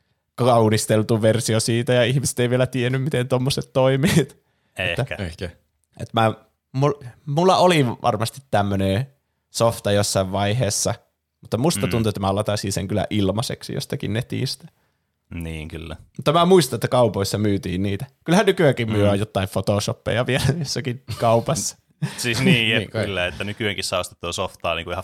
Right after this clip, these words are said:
Speaker 2: fyysisenä ja sitten asennot koneelle, mikä on ihan käsittämätöntä. Suurimmassa osassa tietenkin nykyään tulee vaan, että suoraan, että joo, tässä on latauslinkki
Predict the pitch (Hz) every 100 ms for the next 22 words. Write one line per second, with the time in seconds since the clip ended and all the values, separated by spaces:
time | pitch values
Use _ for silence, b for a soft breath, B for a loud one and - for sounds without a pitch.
0 | - 95 90 - 90 80 80 - _ -
1 | 92 - 85 - 95 90 82 92 87 87
2 | 87 92 90 87 85 98 98 - 82 -
3 | 117 113 107 95 - 101 - 101 95 98
4 | 90 90 90 87 - 110 95 - 90 104
5 | 107 - 107 98 90 90 90 85 -